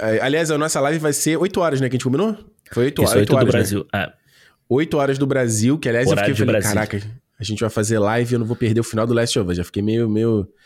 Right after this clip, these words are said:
Speaker 1: meio, meio preocupado,
Speaker 2: Tá no
Speaker 1: Alexandre.
Speaker 2: streaming, tá no streaming, você pode ver a hora que você quiser.
Speaker 1: <laughs> Mas olha só, na nossa live não vai ser uma live muito longa, a gente vai fazer um aquecimento mesmo antes da
Speaker 2: Isso.
Speaker 1: cerimônia, onde a gente vai fazer uma passagem de todos os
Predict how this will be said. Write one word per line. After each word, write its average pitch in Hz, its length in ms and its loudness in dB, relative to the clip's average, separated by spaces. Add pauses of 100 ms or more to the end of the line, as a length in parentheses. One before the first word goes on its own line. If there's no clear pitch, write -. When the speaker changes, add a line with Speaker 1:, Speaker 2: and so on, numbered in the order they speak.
(320)
Speaker 1:
meio, 104 220 0
meio 110 240 0 (180)
preocupado, 123 460 -2
Speaker 2:
Tá - 60 2
no - 60 2
Speaker 1:
Alexandre. 104 180 2
Speaker 2:
streaming, 196 500 -2
tá 214 120 -4
no 277 80 -4
streaming, 254 480 -2
você 185 140 -2
pode 214 240 -2
ver 214 120 0
a - 20 0
hora 233 100 -2
que 233 80 -8
você 240 80 -6
quiser. 165 560 -6 (140)
Speaker 1:
<laughs> - 520 -4 (800)
Mas 185 180 0
olha 233 160 0
só, 160 160 0
na 151 80 -2
nossa 196 240 -2
live 170 200 0
não 196 80 0
vai 220 100 0
ser 208 100 -2
uma 190 80 0
live 175 180 0
muito 175 200 0
longa, 143 240 2
a 135 40 0
gente 135 80 -2
vai 139 80 -4
fazer 139 160 0
um - 20 0
aquecimento 131 500 -2
mesmo 120 220 0
antes 120 160 2
da 120 80 6
Speaker 2:
Isso. 104 80 4
Speaker 1:
cerimônia, 107 480 2
onde 117 140 0
a 127 40 0
gente 143 220 -2
vai 143 240 0
fazer 160 380 0
uma 190 120 -2
passagem 139 480 -2
de 123 100 -4
todos 151 280 0
os 143 180 -2